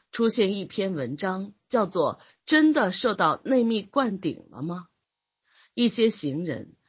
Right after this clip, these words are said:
围绕此文有一番热烈辩论，问我他们到底谁说的对。简单讲几句。刚开始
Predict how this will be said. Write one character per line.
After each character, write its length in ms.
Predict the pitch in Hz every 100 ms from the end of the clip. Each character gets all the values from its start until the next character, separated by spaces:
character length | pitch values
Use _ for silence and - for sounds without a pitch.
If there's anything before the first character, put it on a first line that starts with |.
| _
围 220 | - 180 196
绕 200 | 220 180
此 300 | - - 139
文 380 | 123 120 117 165 _
有 160 | 185 190
一 180 | 190 190
番 380 | - 226 240 -
热 240 | 311 240
烈 220 | 185 160
辩 380 | - 240 185 120
论， 260 | 127 117 - _ _ _ _ _ _ _
问 300 | 254 277 220
我 380 | 156 131 65 - _ _
他 140 | 214
们 200 | 196 175
到 240 | 285 254
底 340 | 196 151 113 85
谁 360 | - - 131 170
说 280 | - 247 247
的 120 | 160
对。 360 | - 156 127 _ _ _ _ _ _ _ _ _ _ _ _ -
简 340 | 240 208 185
单 280 | 240 262 269
讲 320 | 254 131 165
几 180 | - 135
句。 400 | - 151 127 - _ _ _ _ _ _ - -
刚 200 | 262 262
开 260 | 254 254 254
始 460 | - 147 101 85